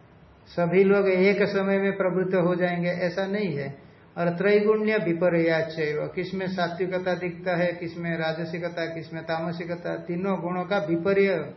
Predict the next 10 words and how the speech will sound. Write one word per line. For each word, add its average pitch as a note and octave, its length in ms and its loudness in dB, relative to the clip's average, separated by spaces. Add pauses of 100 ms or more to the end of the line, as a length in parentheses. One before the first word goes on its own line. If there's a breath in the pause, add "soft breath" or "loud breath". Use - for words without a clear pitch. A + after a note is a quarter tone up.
(120)
अलग F3 260 -2
अलग F#3+ 280 0
दिखता F#3 280 -4
है। C3+ 240 -8 (840 loud breath)
इसलिए G#3+ 440 4
मानना F#3+ 360 2
पड़ेगा F#3 400 2
कि F3+ 160 -2
पुरुष F3 400 -4
बहुत्वम, D#3+ 960 -2